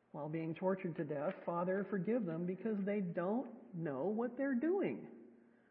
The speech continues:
Yeah, they knew they were killing an innocent man,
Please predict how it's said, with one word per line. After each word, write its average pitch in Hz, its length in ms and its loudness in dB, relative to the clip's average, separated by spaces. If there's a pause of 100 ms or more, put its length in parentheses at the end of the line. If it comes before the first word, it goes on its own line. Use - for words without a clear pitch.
(2250)
Yeah, 311 440 4
they 285 240 8
knew 277 260 8
they 226 180 8
were 214 180 8
killing 190 360 4
an 175 80 4
innocent 170 400 0
man, 139 400 -2